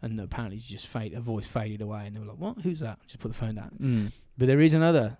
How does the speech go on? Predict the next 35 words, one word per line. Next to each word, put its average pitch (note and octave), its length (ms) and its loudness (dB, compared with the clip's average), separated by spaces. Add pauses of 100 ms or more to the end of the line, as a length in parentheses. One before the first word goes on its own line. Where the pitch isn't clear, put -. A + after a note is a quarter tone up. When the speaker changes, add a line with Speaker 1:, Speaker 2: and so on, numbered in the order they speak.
Speaker 1:
side A#2 360 0
of G2+ 80 -4
the F#2+ 60 -8
coin A2+ 360 0
that - 100 -10
says A2+ 160 -2
she A2+ 120 -6
was, A2 200 -8 (380)
she - 160 -12
called C3+ 260 0
the G#2+ 80 -2
White A#2 340 -2
House. A#2+ 460 -2
<laughs> - 60 -4 (400)
Speaker 2:
Oh, C#3+ 140 -2
right, B2+ 260 -2
cool. B2+ 180 -2 (640)
Speaker 1:
You B2 100 -18
know, A2 180 -14
we'll, C3 140 4 (100)
we'll C#3+ 240 4
never C#3 300 2
know. C3 280 2 (960)
Or C3+ 260 6
will C#3 260 8
we? A2+ 520 2 (100)
Because A2+ 360 0
Speaker 2:
Dun, F#2+ 220 -10 (140)
dun, F#2+ 420 -4
dun. F#2 40 0
Speaker 1:
interestingly, A#2+ 1200 0
the D3 80 -6
C E3 340 -2
I D3+ 200 -2
A C#3+ 540 -4